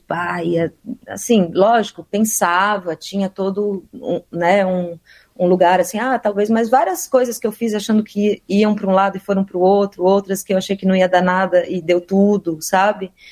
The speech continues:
Então, é, é, é muito legal, assim, ver essa geração. Eu aprendo muito com eles, com elas.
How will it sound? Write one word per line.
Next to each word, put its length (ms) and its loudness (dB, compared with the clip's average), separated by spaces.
Então, 880 2
é, 640 2
é, 400 4
é 40 0
muito 240 -2
legal, 500 2
assim, 340 -6
ver 320 0
essa 240 -2
geração. 680 -2
Eu 120 2
aprendo 340 -2
muito 380 0
com 200 -6
eles, 280 -2
com 160 -8
elas. 500 -4